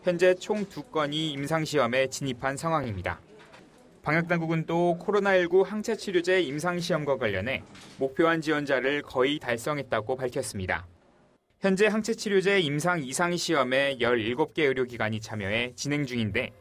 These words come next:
모집 인원 삼백 명 가운데 이백아흔두 명의 환자가 임상시험에 참여했습니다. 아울러 방역당국은 혈장치료제 임상시험 관련해서도 임상 이상 시험에 열여섯 명의 환자가 등록했다며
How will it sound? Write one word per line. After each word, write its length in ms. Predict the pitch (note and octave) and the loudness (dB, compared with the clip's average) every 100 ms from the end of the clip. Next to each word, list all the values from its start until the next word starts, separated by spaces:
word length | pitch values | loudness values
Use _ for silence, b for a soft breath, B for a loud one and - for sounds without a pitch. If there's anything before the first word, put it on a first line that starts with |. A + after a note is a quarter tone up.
| - b b b - | -20 b b b -2
모집 260 | C#3 D3 D#3+ | 0 2 2
인원 240 | D#3 E3+ | 4 2
삼백 340 | E3+ G3+ G#3 | 0 0 0
명 220 | F#3+ F#3+ F3 | 2 0 2
가운데 480 | D#3 B2 A#2 C3+ C3 | 2 0 0 0 0
이백아흔두 920 | A#2+ B2+ D#3+ D#3+ - D3+ D#3+ - C#3+ | -6 0 2 2 -2 -2 -4 -6 0
명의 260 | D#3 D3+ | 0 0
환자가 540 | C#3+ B2+ A2 G#2 A2+ A#2 | -2 -2 -2 2 0 0
임상시험에 720 | B2 C#3 D#3+ D#3 C#3+ A2 B2 | -4 -2 -2 -2 0 0 0
참여했습니다. 760 | C3 F3+ E3+ A#2 - F2+ F2 D#2 _ - - - - - - - | -2 -2 -2 -2 -4 -8 -8 -10 _ -20 -20 -20 -20 -20 -20 -2
아울러 300 | B2+ D3 F3 | 0 4 2
방역당국은 840 | F3 E3 F3 F3+ E3+ E3 F3+ F#3 | 2 -2 -2 -2 -2 0 0 0
혈장치료제 800 | F3+ G#3 G#3 G3+ - E3 E3 F3+ | -2 -2 -2 -4 0 0 4 4
임상시험 680 | C3+ C#3+ F3+ F3+ - E3+ E3 | 4 0 0 0 2 0 2
관련해서도 760 | D3+ C#3+ C3 A#2 C#3 B2 C3 C3 - | 0 0 0 -2 0 2 0 -2 -8
임상 440 | B2 C3+ D#3+ D3+ | -6 -2 0 -2
이상 280 | A#2 A#2+ E3 | -4 -2 -2
시험에 460 | D3+ C3+ F#2+ A#2 A2 - - | 0 0 0 0 -4 -12 -8
열여섯 480 | B2 C3 C3 A#2 D#3+ | 2 2 4 -2 -2
명의 300 | D#3+ D#3 D3+ | -2 -2 0
환자가 480 | C#3 C3+ B2 A#2 C3 | -2 0 0 2 0
등록했다며 800 | B2+ C3 C3 B2+ A#2 F#2 G#2 G#2+ | 0 -4 -4 -4 -6 -4 -2 -2